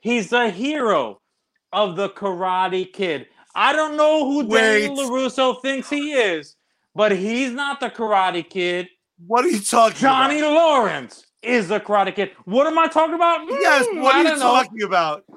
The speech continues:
Speaker 1: Can you not hear out of those little holes on the side of your head?
Speaker 2: <laughs> No, I
Speaker 1: Are they
Speaker 2: hear,
Speaker 1: just
Speaker 2: I
Speaker 1: there
Speaker 2: hear
Speaker 1: to make your
Speaker 2: just my
Speaker 1: beard look
Speaker 2: listen,
Speaker 1: a little worse?
Speaker 2: listen,
Speaker 1: Okay?
Speaker 2: just 'cause I
Speaker 1: I'll
Speaker 2: folded
Speaker 1: tell
Speaker 2: my,
Speaker 1: you.
Speaker 2: okay?
Speaker 1: Uh-huh, uh-huh. Okay, okay. No, it's not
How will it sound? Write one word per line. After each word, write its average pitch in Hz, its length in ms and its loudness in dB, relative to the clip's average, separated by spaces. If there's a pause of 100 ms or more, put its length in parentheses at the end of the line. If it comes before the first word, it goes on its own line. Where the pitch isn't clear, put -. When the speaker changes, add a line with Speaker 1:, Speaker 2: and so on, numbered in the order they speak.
Speaker 1:
Can 277 180 -2
you 285 120 -4
not 285 280 0
hear 302 320 0
out 262 240 0
of 269 120 0
those 254 180 -2
little 269 240 0
holes 254 400 0
on 254 80 -4
the 233 80 -6
side 254 240 2
of 247 60 -6
your 247 120 0
head? 254 320 0
Speaker 2:
<laughs> - 40 -20 (280)
No, 240 140 2
I 285 160 4
Speaker 1:
Are 233 140 4
they 254 60 2
Speaker 2:
hear, 254 200 4
Speaker 1:
just 254 160 2
Speaker 2:
I 269 40 -4
Speaker 1:
there 254 440 2
Speaker 2:
hear 220 120 -12 (100)
Speaker 1:
to 277 160 2
make 277 200 2
your 254 120 4
Speaker 2:
just 214 240 2
my 254 240 4
Speaker 1:
beard 214 220 -2 (200)
look 254 200 4
Speaker 2:
listen, 262 200 2
Speaker 1:
a - 20 0
little 262 300 2
worse? 226 640 -2 (400)
Speaker 2:
listen, 190 240 0
Speaker 1:
Okay? 294 220 2
Speaker 2:
just 240 260 -6
'cause 277 80 -12 (160)
I 226 60 4
Speaker 1:
I'll 330 160 4
Speaker 2:
folded 240 180 4
Speaker 1:
tell 330 160 4
Speaker 2:
my, 240 120 2
Speaker 1:
you. 160 180 -4 (680)
Speaker 2:
okay? 381 280 0 (600)
Speaker 1:
Uh-huh, 214 300 2 (100)
uh-huh. 202 180 -2 (200)
Okay, 466 320 0 (220)
okay. 466 340 -4
No, 294 320 4 (120)
it's 302 220 2
not 294 220 2